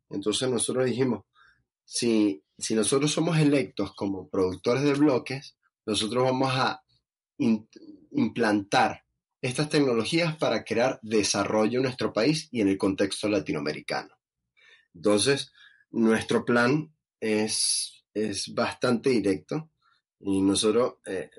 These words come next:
no, en este momento, digamos, tenemos un plan para el país que es,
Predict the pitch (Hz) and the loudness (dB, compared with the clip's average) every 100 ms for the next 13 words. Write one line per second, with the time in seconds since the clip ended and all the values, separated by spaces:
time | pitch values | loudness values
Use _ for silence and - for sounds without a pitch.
0 | - - _ _ _ _ - 117 113 110 | -20 -20 _ _ _ _ -4 0 2 0
1 | - 104 113 113 147 139 123 117 110 170 | -2 -2 -2 2 4 6 6 4 2 -2
2 | - _ - - 107 104 110 143 147 - | -2 _ -20 -8 -2 0 0 -4 -8 -20
3 | _ _ 120 110 117 139 143 143 - 127 | _ _ -2 0 2 2 2 0 0 0
4 | 110 101 113 104 87 85 95 - - _ | 0 0 0 -2 -2 -2 -4 -10 -16 _
5 | _ _ _ _ 107 101 98 107 123 127 | _ _ _ _ 0 2 4 4 2 -2
6 | - - | -6 -10